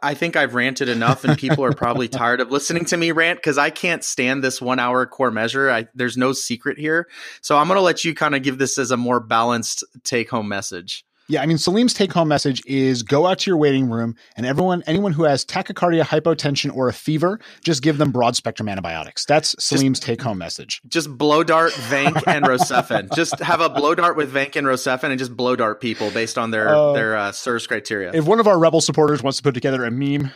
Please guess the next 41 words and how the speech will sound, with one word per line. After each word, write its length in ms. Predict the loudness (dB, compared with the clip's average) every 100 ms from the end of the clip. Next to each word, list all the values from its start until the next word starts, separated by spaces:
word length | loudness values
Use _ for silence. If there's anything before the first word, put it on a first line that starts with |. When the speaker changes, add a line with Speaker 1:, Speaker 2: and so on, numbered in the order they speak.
| -14
Speaker 2:
for, 320 | -6 -4 -2
uh, 160 | -2 -2
Cowboy 400 | 2 2 4 2
Salim 480 | 0 -2 -2 -2
slinging, 440 | -2 -4 -2 0 0
uh, 220 | 2 2
slinging 260 | 2 0 0
his 140 | 0
Vanc 320 | 0 -2 -2
and 160 | -4 -2
Zosyn 420 | 0 0 0 -2
in 140 | -2
the, 180 | 0 0
uh, 220 | 0 0 -2
in 80 | -2
the 60 | 2
waiting 260 | 2 2
room, 260 | 2 0 0 -2 -4 -6 0
we 120 | 2
would 160 | 2 2
fully 260 | 4 4
support 380 | 2 0 -2 -2
that. 220 | -2 -2
But 80 | 2
here's 200 | 4 6
our 140 | 6 6
real 240 | 6 4
clinical 400 | 2 -2 -2 -2
bottom 380 | -2 -2 -4 -4
line. 260 | -6 -8 -14 -20 -20 _
Time 300 | -4 0 2
to 140 | 2 2
antibiotics 540 | 2 4 4 4 0
is 160 | -2 0
a 80 | 2
measure 360 | 2 2 2
that 220 | 2 2
still 380 | 0 -2 0 0
needs 260 | 2 0 0
a 100 | 0
large 400 | 2 4 4 2